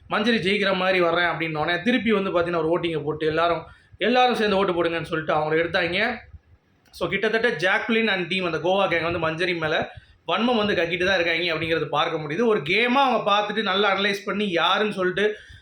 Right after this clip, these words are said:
அவங்க பாட்டு விட்டுட்டு போனாங்கன்னா மக்களும் வந்து அதை ரசிப்பாங்க. So, கடைசி உண்மை எப்பயுமே ஜெயிக்கும் அப்படின்றதற்கு ஒரு அடையாளமாக மஞ்சரி அவர்களுக்கு நாமினேஷன் ஃப்ரீ பாஸ் வந்து பெறப்பட்டுருச்சு. வேற லெவல். So, அவங்க அடுத்த வாரம் சேவிடுங்க.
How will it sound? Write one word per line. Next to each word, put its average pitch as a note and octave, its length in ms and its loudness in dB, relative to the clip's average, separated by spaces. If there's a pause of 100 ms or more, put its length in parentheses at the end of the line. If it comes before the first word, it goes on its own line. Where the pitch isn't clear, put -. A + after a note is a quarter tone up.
அவங்க A#3+ 280 2
பாட்டு C4 300 4
விட்டுட்டு G#3 280 0
போனாங்கன்னா G#3 320 4 (120)
மக்களும் G#3+ 380 2
வந்து G#3 200 4
அதை F3+ 160 4
ரசிப்பாங்க. F3 500 -2 (320)
So, - 220 -6
கடைசி A#3+ 340 4
உண்மை A#3+ 360 4
எப்பயுமே A3+ 340 2
ஜெயிக்கும் G#3 540 0 (540)
அப்படின்றதற்கு F#3 580 0
ஒரு A3 180 4
அடையாளமாக F3+ 600 2
மஞ்சரி G3 360 0
அவர்களுக்கு E3 440 2
நாமினேஷன் F#3 520 -2
ஃப்ரீ D#3+ 140 -6
பாஸ் D3+ 280 -2
வந்து D#3+ 180 -6
பெறப்பட்டுருச்சு. D#3 640 -4 (140)
வேற D3+ 260 -2
லெவல். D#3+ 420 -2 (240)
So, D3 160 -6
அவங்க D#3 260 -2
அடுத்த D#3 240 0
வாரம் E3 360 0
சேவிடுங்க. D#3+ 440 0